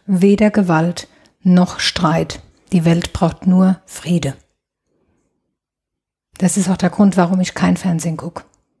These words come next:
Wenn du abends, egal zu welcher Uhrzeit, den Fernseher anmachst und durchzappst. Überall Mord und Totschlag und Krimi und Polizei und Blutspritzen und Schreierei und Streit und Stress.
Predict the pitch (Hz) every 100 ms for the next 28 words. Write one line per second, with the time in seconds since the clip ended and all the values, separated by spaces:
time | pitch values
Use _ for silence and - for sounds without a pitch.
0 | _ _ _ - 185 185 - 220 226 262
1 | 254 - 202 - - 233 262 - 285 214
2 | 202 208 220 196 202 - 214 196 - -
3 | _ _ 196 185 190 185 - - 165 175
4 | - - 202 - 185 170 - - 156 -
5 | - - _ _ _ _ _ _ _ 294
6 | 302 294 311 311 - - 190 214 214 196
7 | 208 247 - - 226 214 226 226 226 -
8 | 269 262 208 - 202 254 269 294 294 -
9 | 196 196 - - - - 233 226 226 -
10 | 208 254 311 302 214 208 - 269 294 -
11 | - 277 277 - 277 214 202 208 208 247
12 | 285 262 262 269 277 - 202 196 - -
13 | 208 220 247 262 - 220 214 - - 160
14 | 170 - -